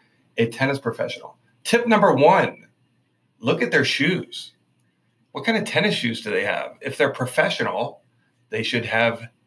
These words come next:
new shoes. If you have a tennis pro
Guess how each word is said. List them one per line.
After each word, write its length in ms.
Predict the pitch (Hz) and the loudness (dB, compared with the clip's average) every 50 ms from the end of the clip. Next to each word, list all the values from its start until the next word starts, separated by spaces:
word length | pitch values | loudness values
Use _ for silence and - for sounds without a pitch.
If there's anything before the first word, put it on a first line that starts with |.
| _ _ - | _ _ -10
new 340 | 104 110 117 120 131 147 156 | -6 -2 0 0 0 0 0
shoes. 600 | - - - 131 156 175 - - - - - 107 | -2 -2 -2 0 0 0 -2 -2 -6 -10 -12 -10
If 140 | 110 - | -4 0
you 100 | 131 120 | 0 2
have 120 | 117 135 139 | 2 2 0
a 60 | 139 | 0
tennis 320 | 135 - 147 147 160 - | 0 0 0 0 0 -2
pro 360 | - - 147 143 147 147 147 | 0 0 2 2 4 2 0